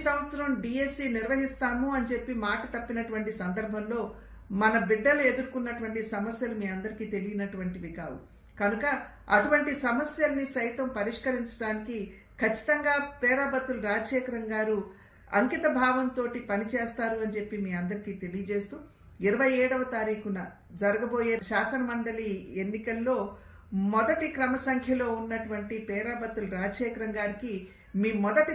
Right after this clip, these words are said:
ప్రాధాన్యత ఓటును వేసి వారిని ఆశీర్వదించవలసిందిగా కూటమి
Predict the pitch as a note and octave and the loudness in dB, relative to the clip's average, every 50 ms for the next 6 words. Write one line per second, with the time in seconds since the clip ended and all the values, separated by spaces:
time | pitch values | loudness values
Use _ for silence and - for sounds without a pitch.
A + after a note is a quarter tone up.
0 | - B3+ B3+ B3 B3 A#3+ A#3+ B3 A#3+ A#3 A#3 A3+ A#3 A3 G#3 G#3+ G#3+ G#3+ G#3+ G#3+ | 0 0 2 2 2 2 0 0 0 0 -2 -2 -2 -2 0 0 0 0 0 -2
1 | G#3 G3+ G3 F#3+ G3 G3 - - A3 F#3+ F3+ F3+ - - - - G3+ F#3 F#3 G3 | -2 -2 -2 -2 -4 -4 -4 -4 -4 -4 -4 -6 -10 -16 -20 -10 -4 0 0 2
2 | F#3 F#3+ G3 F#3+ F3+ D#3+ - - F3 F#3+ G3+ G#3 - B3+ B3 A3+ G#3 G3+ G3+ G#3 | 2 0 -2 -2 -4 -6 -6 -4 -2 -2 -2 -2 -2 -4 -4 -4 -4 -4 -4 -4
3 | G3+ G3+ G3 G3 F#3+ F#3 - G3+ F3+ F#3 F#3 G#3+ G#3+ - - - - - - - | -4 -4 -4 -6 -6 -4 -4 -4 -4 -2 -4 -4 -8 -10 -14 -20 -20 -20 -20 -20
4 | - - - A3+ B3+ B3+ C4+ B3+ B3+ B3+ | -20 -12 -4 -4 0 0 2 2 2 2